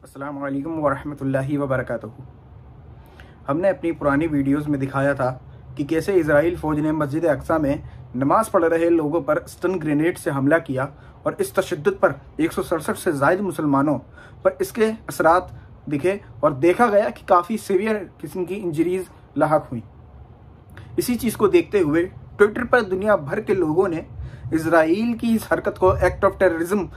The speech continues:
करार दिया। आज के दिन, यानी अगले दिन, मुसलमान और भी ज़्यादा की तादाद में मस्जिद अक्सा हाजिर हुए और बिना किसी equipped weapon के वहाँ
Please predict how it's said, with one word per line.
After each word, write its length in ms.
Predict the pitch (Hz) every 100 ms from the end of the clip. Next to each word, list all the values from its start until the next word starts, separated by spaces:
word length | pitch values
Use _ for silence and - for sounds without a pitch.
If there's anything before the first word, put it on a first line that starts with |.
| - -
करार 260 | 165 151 135
दिया। 280 | 120 113 - - - - - - - - - - - -
आज 220 | 143 208 226
के 120 | 240
दिन, 280 | 233 233 226 - -
यानी 280 | 131 185 220
अगले 380 | - 170 214 240
दिन, 160 | 214 226
मुसलमान 600 | 196 175 151 165 202 220
और 180 | 160 220
भी 120 | 202
ज़्यादा 340 | 185 160 151 196
की 140 | 208
तादाद 500 | - 139 131 165 185
में 100 | 180
मस्जिद 360 | 175 151 135 196
अक्सा 320 | 175 - 180
हाजिर 360 | 139 120 139 185
हुए 280 | 190 214 - - -
और 100 | 156
बिना 300 | 151 170 240
किसी 240 | 247 214 233
equipped 520 | - 190 - 233 214
weapon 340 | 185 170 190
के 220 | 190 127 - - - - - - - - -
वहाँ 420 | 160 185 233 233